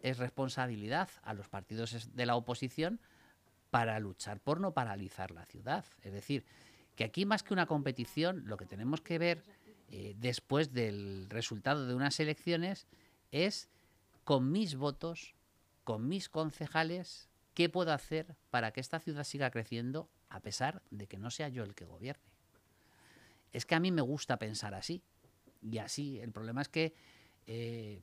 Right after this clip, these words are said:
al final estamos en la España de Miguel Unamuno, eh, con los dos extremos, eh, intentando dividir en dos bandos a la ciudadanía. Eh, y eso es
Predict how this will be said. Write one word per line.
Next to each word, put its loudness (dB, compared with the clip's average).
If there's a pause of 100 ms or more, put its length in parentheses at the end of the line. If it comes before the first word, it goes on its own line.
(160)
al -8
final 0
estamos 0
en 0
la 2
España 0
de -2
Miguel 4
Unamuno, 0 (400)
eh, -6 (260)
con 2
los 0
dos -2
extremos, -4 (400)
eh, -10
intentando 2
dividir 2
en 2
dos 0
bandos 0 (320)
a -4
la 2
ciudadanía. -2 (540)
Eh, -16
y 0
eso 2
es 0